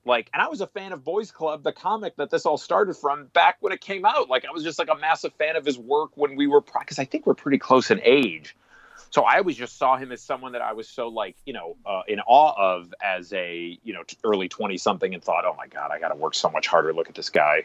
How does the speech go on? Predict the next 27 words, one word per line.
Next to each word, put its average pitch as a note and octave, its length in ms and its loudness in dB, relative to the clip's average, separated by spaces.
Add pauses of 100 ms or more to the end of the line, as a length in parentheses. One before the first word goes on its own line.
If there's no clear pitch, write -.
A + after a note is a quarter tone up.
He's G2 220 0
incredible." F2+ 460 2
Like, E2+ 160 -10
he's, F2+ 360 -6 (520)
he's, G2 520 -2 (600)
he's F#2+ 340 2
just, - 420 4
he's G#2 340 2
one A2 200 4
of G#2+ 40 4
the G#2 60 2
best G#2+ 280 0
illustrators A2 640 -6
we G#2 140 -8
have G2 240 -10
of G2 120 -18
our G2 120 -8
time. F3+ 360 -10
And C#3 80 -6
it's, C#3 120 -4
and E3+ 120 0
then F3+ 80 -2
it's F3+ 140 -2
interesting G#3 420 -4
to D#3 80 -2
see D#3+ 340 -8
how D3+ 520 4